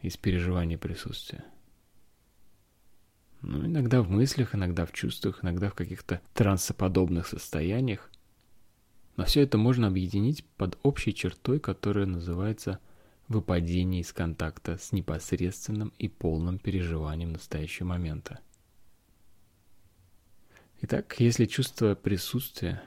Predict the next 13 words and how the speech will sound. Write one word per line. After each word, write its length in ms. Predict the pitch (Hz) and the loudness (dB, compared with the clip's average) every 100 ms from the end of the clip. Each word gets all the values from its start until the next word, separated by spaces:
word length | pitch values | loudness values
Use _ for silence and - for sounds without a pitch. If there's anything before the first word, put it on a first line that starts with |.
| - | -6
в 140 | 101 95 | -2 2
вашей 360 | 101 107 - 90 | 4 4 2 0
собственной 600 | - 104 - 107 95 85 | 0 -2 -2 0 2 2
жизни 360 | 87 98 92 | 0 0 -2
ценно 380 | 76 - 123 143 | -2 -2 2 2
для 200 | 92 80 | 0 -2
вас, 360 | 76 - - - _ _ _ - - | -4 -8 -14 -20 _ _ _ -20 -4
то 100 | 127 | 2
вы 100 | 135 | 4
уже 200 | 113 104 | 6 4
знаете 420 | 90 90 82 - | 4 2 2 -2
плохую 420 | - - - 82 | -4 -4 -2 0
новость. 500 | 78 71 - - - | 0 -4 -8 -14 -18